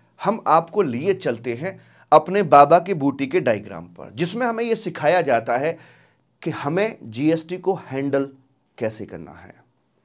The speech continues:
कैसे पकड़ना है, क्या अप्रोच लगानी है, इसका पूरा मैप कैसे काम करता है। तो यहाँ पर आता है सबसे पहले, इसमें कुल मिलाकर नौ बक्से बने हुए हैं। उन नौ बक्सों में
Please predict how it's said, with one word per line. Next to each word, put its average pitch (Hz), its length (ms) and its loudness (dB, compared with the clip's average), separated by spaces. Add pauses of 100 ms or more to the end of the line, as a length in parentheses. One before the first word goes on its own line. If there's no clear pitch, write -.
(420)
कैसे 190 280 8
पकड़ना 185 420 2
है, 202 80 0
क्या 202 160 -2
अप्रोच 185 460 0
लगानी 147 320 0
है, 185 160 -6
इसका 139 220 -6
पूरा 135 340 -2
मैप 120 640 -2 (360)
कैसे 160 280 2
काम 113 260 -4
करता 101 300 -8
है। 90 220 -10 (480)
तो 135 60 -2
यहाँ 165 300 2
पर 165 100 6
आता 147 200 2
है 160 60 -2
सबसे 151 320 -8
पहले, 127 460 -4 (640)
इसमें 160 220 -2
कुल 196 180 4
मिलाकर 196 360 2
नौ 170 300 2
बक्से 160 440 2
बने 123 240 -2
हुए 107 260 -8
हैं। 87 300 -18 (140)
उन 151 120 -2
नौ 165 220 4
बक्सों 165 440 -2
में 208 180 -8